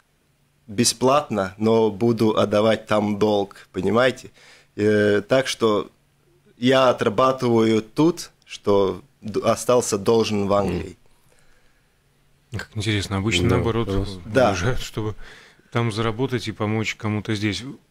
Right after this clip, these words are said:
Speaker 2: От души желаем расплатиться с долгом как можно скорее.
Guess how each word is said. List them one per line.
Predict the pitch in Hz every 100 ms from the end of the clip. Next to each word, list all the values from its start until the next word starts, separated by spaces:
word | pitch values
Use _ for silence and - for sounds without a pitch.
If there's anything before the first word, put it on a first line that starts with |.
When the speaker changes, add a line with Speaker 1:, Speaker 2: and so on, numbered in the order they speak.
| _ _ _ _ _
Speaker 2:
От | 135 113
души | 123 -
желаем | 123 113 123 117
расплатиться | 104 - 117 - 113 - 101
с |
долгом | 95 117 104 98
как | - -
можно | 104 95 95 - - - _
скорее. | - 123 113 101